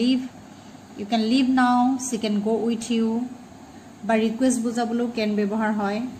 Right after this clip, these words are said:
Can I come in? Can I have your pen? Can you help me? এইকেইটা request বা appeal, কাৰোবাক আমি অনুৰোধ কৰিছো। এইকেইটা বুজাবলৈ can ব্যৱহাৰ হয়। এতিয়া next চাবা may and might। এতিয়া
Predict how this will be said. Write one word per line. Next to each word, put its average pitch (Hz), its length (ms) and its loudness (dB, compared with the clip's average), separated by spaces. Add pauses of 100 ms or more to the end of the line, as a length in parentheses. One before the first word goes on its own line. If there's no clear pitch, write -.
Can 180 140 -2 (100)
I - 20 -2 (100)
come 247 200 2 (100)
in? 247 80 2 (400)
Can 190 140 -2 (100)
I - 100 2
have 233 200 2
your 247 100 2 (120)
pen? 240 300 0 (580)
Can 196 140 0 (100)
you 254 60 6 (100)
help 226 220 2 (140)
me? 220 100 2 (160)
এইকেইটা 208 300 -2
request 196 420 -2
বা 330 80 0 (220)
appeal, 190 240 -4 (140)
কাৰোবাক 180 340 -6
আমি 240 120 2 (520)
অনুৰোধ 220 280 4 (120)
কৰিছো। 175 360 -6 (800)
এইকেইটা 185 300 -6
বুজাবলৈ 180 420 -4 (260)
can 175 240 -4
ব্যৱহাৰ 165 400 -2 (280)
হয়। 180 200 -2 (720)
এতিয়া 254 180 -2 (100)
next 254 240 2
চাবা 277 180 0 (160)
may 254 140 4 (120)
and 247 100 4 (120)
might। 165 380 -2 (880)
এতিয়া 240 160 2